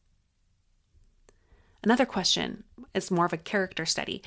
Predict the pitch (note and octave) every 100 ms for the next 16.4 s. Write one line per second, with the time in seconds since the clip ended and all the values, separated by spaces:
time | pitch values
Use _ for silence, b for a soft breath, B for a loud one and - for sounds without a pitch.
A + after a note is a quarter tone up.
0 | B B B B B F#3+ C4+ - - F#3+
1 | G3 - F#3 F3+ E3 F3+ F3 E3 F3+ G3
2 | G#3 F#3 F3+ F3+ E3 E3 - F#3 F3+ E3+
3 | F#3+ - _ _ _ _ _ - F#3 -
4 | G3 F#3 F3+ F3 F3 E3+ - E3+ E3 E3+
5 | G3 A3+ A#3+ - b b b b _ F#3+
6 | F3 F3+ F3+ F3 E3+ E3+ E3 E3 E3 -
7 | - G3 A#3+ - D#3+ - - _ - -
8 | E3 D#3+ D#3 - - - - - _ -
9 | _ _ _ _ _ _ F3 - G#3+ G3+
10 | E3 E3 - - - - B B B B
11 | - A#3 - C4+ B3 G#3+ F3+ F3+ E3 F3+
12 | F3 - - G3 A#3 G3+ - F3 F3 -
13 | F3 E3 D#3+ F#3+ E3+ E3 E3 E3+ F#3+ G3+
14 | - F3 E3+ - G3+ G#3+ A3+ F3 E3 -
15 | F3 E3 F3 - F3+ G3 A#3 A3+ F#3 E3
16 | - G3+ G3 -